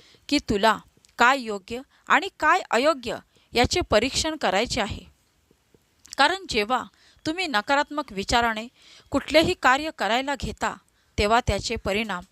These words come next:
सर्व नकारात्मक पाहायला मिळतात. पण जेव्हा तेच कार्य तुम्ही सकारात्मक आणि चांगल्या विचाराने करायला घेता, तेव्हा त्याचे पडसाद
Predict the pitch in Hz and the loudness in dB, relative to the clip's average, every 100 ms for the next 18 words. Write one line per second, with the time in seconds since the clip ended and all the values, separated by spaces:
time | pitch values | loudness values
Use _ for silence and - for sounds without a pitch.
0 | _ _ - 359 403 392 330 302 - 359 | _ _ 0 4 4 2 0 0 2 2
1 | 359 349 359 _ 226 214 262 294 208 180 | 2 -4 -10 _ -2 -2 0 -2 -2 -10
2 | - 175 - _ _ _ _ 247 269 233 | -12 -14 -16 _ _ _ _ 2 2 2
3 | 196 180 208 240 _ _ _ 311 339 - | -2 -2 -4 -6 _ _ _ 4 4 4
4 | 220 220 202 - _ _ - 349 403 - | 2 2 -2 -14 _ _ -6 -4 -2 -2
5 | 269 311 320 - 311 190 - _ _ 214 | 0 4 4 2 -4 -4 -6 _ _ 0
6 | 285 - 262 214 233 277 202 - 269 269 | 0 -2 -2 -2 0 -2 -2 -4 -2 -2
7 | 294 - 180 220 254 269 220 - 214 220 | -4 -4 -2 -2 -2 -4 -8 -10 -14 -14
8 | _ - _ 254 247 269 269 - - 214 | _ -20 _ 4 4 4 2 -2 -2 -2
9 | 302 311 233 | -2 0 0